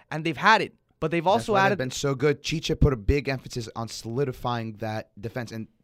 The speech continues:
Speaker 2: so solid that they dealt with an injury to Dani Alves, haven't missed a beat. Fagner didn't look that good against, uh, Mexico, but that defense very solid. That midfield, they could easily play a more attacking midfield. No, three guys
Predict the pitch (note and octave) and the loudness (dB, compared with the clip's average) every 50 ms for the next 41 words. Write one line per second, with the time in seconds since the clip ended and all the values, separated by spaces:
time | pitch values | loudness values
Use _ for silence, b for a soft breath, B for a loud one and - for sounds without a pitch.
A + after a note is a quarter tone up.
0 | _ - - - - F3 E3 - - E3+ E3 D3 - C3+ C3 A2+ b b b b | _ -16 -10 -4 -2 -2 0 2 2 2 2 4 2 0 -2 -2 b b b b
1 | b b b - B2 C3 A#2+ D3 D3 C#3 C3+ D3 C#3+ - C3+ - C#3+ C3+ B2+ C#3+ | b b b -4 -4 -2 2 4 4 4 4 2 0 0 -2 -4 -4 -2 -2 -4
2 | C3+ C3 A#2 C#3 C#3 C#3 C#3 C#3 C#3+ D#3+ E3 E3 F#3+ G3 F#3+ - - - - A#2 | -4 -2 -2 -2 -2 0 -2 -2 -2 -2 -2 -4 -6 -6 -8 -10 -14 -10 -8 -6
3 | B2+ B2+ B2+ A#2 - - C3 C3+ - - B2 A2 C3 B2 F#2+ - - C3+ C3+ D3 | -4 -4 -4 -6 -6 -6 -6 -6 -4 -6 -6 -4 -4 -6 -6 -4 -2 -2 0 0
4 | D#3 D#3+ D#3 D3 C3+ C3+ C#3+ C#3+ C#3 C#3 C#3 - - _ _ B2 C3+ C3 B2 C#3 | 0 -2 -2 -2 -2 -2 -2 -2 -2 -4 -4 -6 -12 _ _ -4 -4 -2 0 -2
5 | B2+ B2 C3 B2 A2+ - - - - B2 B2 A#2+ A#2 A#2+ C3+ C3+ - - A2+ - | -2 -2 -4 -6 -6 -10 -14 -8 -4 -2 0 0 0 -2 -4 -6 -6 -8 -8 -6
6 | A#2+ A2+ A2 G#2+ G#2 b b b b b A2+ G#2+ A#2+ A#2+ A2+ A2 G2+ - C3 B2+ | -4 -4 -4 -4 -6 b b b b b -8 -4 -2 -2 -2 -2 -2 -2 -4 -4
7 | - - C#3+ C3+ A#2 - A2 B2+ C3+ C#3 C#3+ C3 - - - - - C3+ C3 C3+ | -4 -6 -6 -6 -6 -6 -6 -4 -2 -2 -2 -4 -4 -6 -10 -4 -2 2 2 2
8 | C3 C3 B2+ - b b b _ B2+ A2+ A2 A#2 D3 F#3 F#3+ - - B2+ A2+ G#2 | 2 0 -2 -4 b b b _ -4 -4 -4 -2 -4 -4 -4 -4 -6 -6 -6 -4
9 | G2 - b b b _ A2+ D#3 D3+ G#3 G#3 - - D#3+ D#3 D3 C#3+ - D#3+ C#3+ | -6 -10 b b b _ -4 0 0 0 0 0 0 -2 -2 2 4 4 4 4
10 | C3+ C#3 C#3 C3 - D#3 C#3+ - - B2+ C3 C3 - A2+ G2+ G2+ A#2+ A2+ F#2+ E2 | 4 2 0 0 0 -2 -4 -4 -4 -6 -6 -6 -6 -8 -6 -6 -6 -6 -6 -8
11 | b b b b b b _ _ _ _ _ - C3 E3 F3 E3+ E3+ D#3+ D#3+ D#3 | b b b b b b _ _ _ _ _ 0 0 0 2 4 4 4 4 4
12 | D#3 D#3 - - | 2 -2 -6 -10